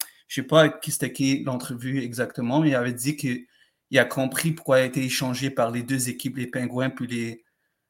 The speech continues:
les Panthers. Il a dit que il utilisait constamment ses forces alors que c'était pas nécessairement le bon moment.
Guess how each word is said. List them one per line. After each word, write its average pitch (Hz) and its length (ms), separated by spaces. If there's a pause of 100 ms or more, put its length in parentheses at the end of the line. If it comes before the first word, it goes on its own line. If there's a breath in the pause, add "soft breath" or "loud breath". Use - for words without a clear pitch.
les 123 140
Panthers. 123 460
Il 147 40
a 135 80
dit 151 300
que 135 260 (680)
il 143 120
utilisait 139 440 (180)
constamment 147 540
ses 139 180
forces - 800 (960)
alors 139 280
que - 40
c'était 139 160
pas 151 100
nécessairement 143 480
le 135 60
bon 127 180
moment. 123 560